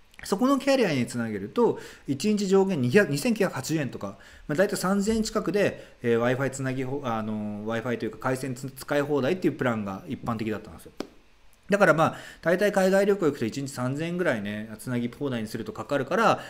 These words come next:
えー、レンタルWi-Fi借りた方がいいねみたいな話だったんですけど、今、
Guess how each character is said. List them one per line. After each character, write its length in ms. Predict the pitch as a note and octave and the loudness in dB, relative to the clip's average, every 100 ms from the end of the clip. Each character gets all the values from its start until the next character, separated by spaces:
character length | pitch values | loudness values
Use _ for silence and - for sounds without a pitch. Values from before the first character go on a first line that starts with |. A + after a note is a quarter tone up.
| - | -8
え 120 | A2+ | -4
ー、 20 | G#2 | -2
レ 100 | A#2 | -2
ン 60 | |
タ 80 | A#2 | 0
ル 80 | A#2+ | 0
Wi-Fi 280 | B2 A2+ A2+ | 0 -2 -6
借 160 | G#2 | -6
り 40 | G#2+ | -6
た 60 | |
方 80 | G#2+ | -4
が 80 | G2+ | -4
い 100 | A#2+ | -4
い 60 | C#3 | -2
ね 100 | F#3+ | -2
み 80 | |
た 120 | D#3+ A2+ | -2 -4
い 40 | |
な 60 | G2+ - - - - | -6 -14 -20 -20 -20
話 320 | - B2+ B2 | -8 -6 -4
だ 80 | A2 | -6
っ 60 | - | -8
た 80 | |
ん 40 | F2+ | -16
で 60 | |
す 60 | - | -4
け 80 | F#3+ | 4
ど、 300 | G3+ - - - - - | 4 4 -8 -18 -14 -2
今、 440 | B3 F3 G#2+ - | 4 4 4 -4